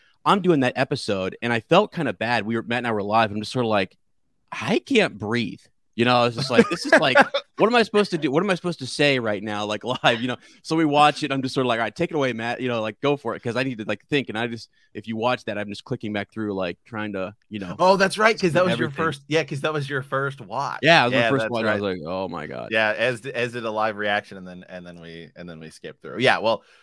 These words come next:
Speaker 2: so for the,
Speaker 1: Crazy.
Speaker 2: ha-, you've, you've watched it a hundred times now, I'm assuming.
Speaker 1: Oh, yeah, yeah, watch, yeah, sh-,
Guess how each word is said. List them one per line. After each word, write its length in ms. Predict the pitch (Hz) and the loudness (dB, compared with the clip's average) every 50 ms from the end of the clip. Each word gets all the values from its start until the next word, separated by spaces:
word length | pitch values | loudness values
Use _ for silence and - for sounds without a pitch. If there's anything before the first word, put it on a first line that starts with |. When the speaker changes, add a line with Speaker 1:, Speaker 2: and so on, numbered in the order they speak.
| _ _ | _ _
Speaker 2:
so 220 | - 165 151 139 | 2 4 4 4
for 100 | 143 160 | 2 0
the, 220 | 143 143 139 135 104 | 0 0 0 0 0
Speaker 1:
Crazy. 180 | 92 90 92 95 _ - | -2 -4 -8 -12 _ -2
Speaker 2:
ha-, 80 | 127 151 | 0 0
you've, 300 | - 151 160 160 139 139 - - - | 2 2 2 2 0 0 -6 -10 -8
you've 200 | 123 139 135 117 | -4 -4 -4 -2
watched 380 | 117 127 139 135 135 - - | 2 2 2 2 0 -2 -6
it 180 | 120 107 104 - - | -6 -6 -4 -4 -4
a 80 | 101 | -2
hundred 260 | 98 110 98 95 95 - | -2 -2 -4 -6 -8 -8
times 300 | 95 92 87 82 - 92 | -8 -8 -8 -10 -12 -10
now, 240 | 95 85 76 69 69 | -10 -10 -10 -10 -12
I'm 160 | 78 67 62 | -14 -16 -18
assuming. 220 | - - - - - | -20 -20 -6 2 8
Speaker 1:
Oh, 100 | 202 202 185 | 8 10 10
yeah, 160 | 180 147 123 | 10 8 6
yeah, 180 | 131 131 120 | 6 4 4
watch, 340 | 110 117 127 127 117 113 - | 4 2 2 0 0 -2 -2
yeah, 180 | 131 120 104 - - | -2 -2 -2 -2 -4
sh-, 100 | - | -8